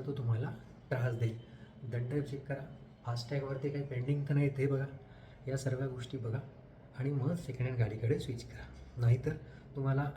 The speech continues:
जर तुमचं बजेट स्ट्रेच करता येत असेल, जर तुम्हाला महिन्याला पाच सात हजार रुपये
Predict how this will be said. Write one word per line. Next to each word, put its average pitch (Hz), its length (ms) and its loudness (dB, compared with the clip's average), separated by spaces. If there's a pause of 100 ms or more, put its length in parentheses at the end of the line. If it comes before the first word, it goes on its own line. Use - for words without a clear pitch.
(120)
जर 135 220 4
तुमचं 127 320 -2
बजेट 127 260 2
स्ट्रेच - 340 0
करता 139 240 0
येत 123 180 0
असेल, 117 240 -2 (540)
जर 135 80 0
तुम्हाला 135 360 -2
महिन्याला 123 400 2
पाच 120 280 0
सात 127 140 2
हजार 120 160 6
रुपये 139 400 4